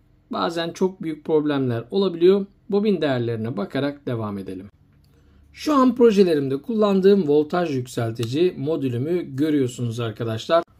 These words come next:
Modülün üst kısmında bir bobin var ve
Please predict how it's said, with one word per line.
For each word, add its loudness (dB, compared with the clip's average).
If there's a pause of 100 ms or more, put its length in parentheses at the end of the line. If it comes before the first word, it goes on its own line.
(240)
Modülün 6 (220)
üst -2
kısmında 4
bir 2
bobin 10
var 4
ve 4